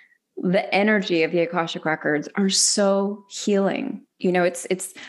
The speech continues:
when I have a difficult day, sometimes I'll just jump up into the Akashic energy and, and hang for a bit, because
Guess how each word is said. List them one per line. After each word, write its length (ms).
when 140
I 100
have 220
a 60
difficult 420
day, 180
sometimes 440
I'll 180
just 460
jump 280
up 180
into 160
the 100
Akashic 420
energy 520
and, 280
and 180
hang 540
for 140
a 40
bit, 280
because 600